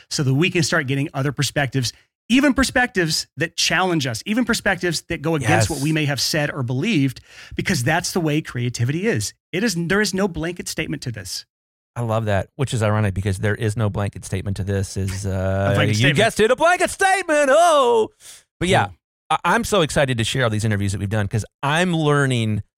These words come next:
Speaker 2: faster than I have ever learned podcasting with you before. I'm taking notes with our guests and being like, "Oh my gosh, I need to do that. Oh my gosh, I didn't realize that was the thing." Oh, like, I'm learning so fast. And I think that our audience as a whole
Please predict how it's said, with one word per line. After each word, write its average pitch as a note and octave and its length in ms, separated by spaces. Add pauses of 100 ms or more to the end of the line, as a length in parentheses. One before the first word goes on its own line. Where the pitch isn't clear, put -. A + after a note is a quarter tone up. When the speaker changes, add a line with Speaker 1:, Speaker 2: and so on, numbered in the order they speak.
(280)
Speaker 2:
faster B2+ 640
than A#2+ 160
I A#2+ 140
have A2+ 260
ever B2 300
learned A#2 540
podcasting A2 640
with F#2 160
you F#2 80
before. - 440 (460)
I'm F3 280
taking C3+ 360
notes A2+ 460
with A#2+ 140
our A2+ 140
guests G#2 380
and G2+ 100
being G2+ 120
like, G2 140
"Oh C#3 80
my B2 80
gosh, A2 220
I G#2+ 40
need G2 60
to F#2+ 60
do G#2 180
that. A#2 160
Oh C#3 100
my B2 60
gosh, A#2 180
I A2 100 (500)
didn't - 200
realize C3+ 380
that D3+ 140
was E3+ 120
the E3+ 60
thing." F#3 280
Oh, A#2 460 (180)
like, A#2 240 (220)
I'm E3+ 320
learning C#3+ 300
so - 400
fast. A#2 560 (360)
And B2+ 120
I C3 100
think C#3+ 220
that A2 120
our G#2+ 180
audience A2 380
as G2 120
a G2+ 40
whole G2 460